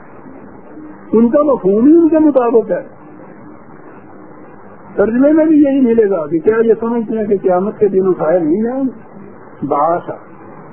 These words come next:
کسی کو راستے سے ہٹا دینا۔ لفظ کے بنیادی معنی سے بات کہیں سے کہیں چلی گئی۔ کیا یہ سمجھتے ہیں کہ یہ جو انسانیت کی راہ میں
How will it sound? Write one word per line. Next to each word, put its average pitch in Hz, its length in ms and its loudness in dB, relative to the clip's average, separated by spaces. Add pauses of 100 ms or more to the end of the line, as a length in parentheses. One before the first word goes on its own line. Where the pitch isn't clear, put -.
(1300)
کسی 226 340 -2
کو 220 260 0
راستے 175 480 -2
سے 160 300 -4
ہٹا 143 200 -6
دینا۔ 120 400 -12 (3000)
لفظ 185 460 -2
کے 254 100 2
بنیادی 208 420 -2
معنی 233 300 0
سے 254 80 -2
بات 196 220 0 (200)
کہیں 180 240 0
سے 190 100 2
کہیں 175 280 2
چلی 147 240 -2
گئی۔ - 120 -6 (1400)
کیا 208 260 2
یہ 240 140 2 (140)
سمجھتے 247 400 -2
ہیں 233 280 -2
کہ 202 120 0
یہ 190 280 2
جو 220 120 0
انسانیت 202 720 0
کی 185 140 -2
راہ 180 280 -2
میں 190 300 -2